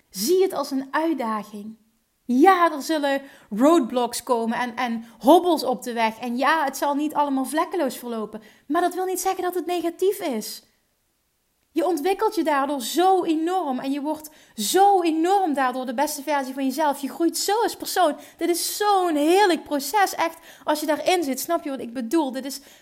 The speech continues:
dit, daar ga je echt van aan. Trust me. Dit, zelfs de dingen die,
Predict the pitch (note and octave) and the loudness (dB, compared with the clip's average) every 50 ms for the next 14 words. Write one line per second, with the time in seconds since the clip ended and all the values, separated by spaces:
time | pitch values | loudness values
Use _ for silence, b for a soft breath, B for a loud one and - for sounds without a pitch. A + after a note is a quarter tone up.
0 | B B - D4+ D4 D4 - D4+ D4 D4 E4+ F4 F4 D#4 E4+ E4+ - - D#4+ C#4+ | B B -6 -6 -6 -4 -4 -4 -2 0 0 2 2 2 0 -2 -4 -6 -6 -6
1 | - D4 F#4 G4 E4+ C4 A3+ A3+ A3+ - - - - G4+ G4+ - - C#4+ A#3 G#3 | -4 -2 0 0 0 0 0 -2 -4 -6 -6 -2 0 0 0 0 -2 -4 -4 -4
2 | G#3+ C4+ C#4 - - B B B B B - F4+ F4+ F4 F4 F4 D4 F4 F4 E4 | -4 -6 -8 -10 -12 B B B B B 0 0 0 0 0 -4 -4 -4 -4 -6
3 | E4 D4+ D#4+ D#4 D4+ D4+ D4+ - - | -4 -4 -2 0 0 0 -2 -4 -12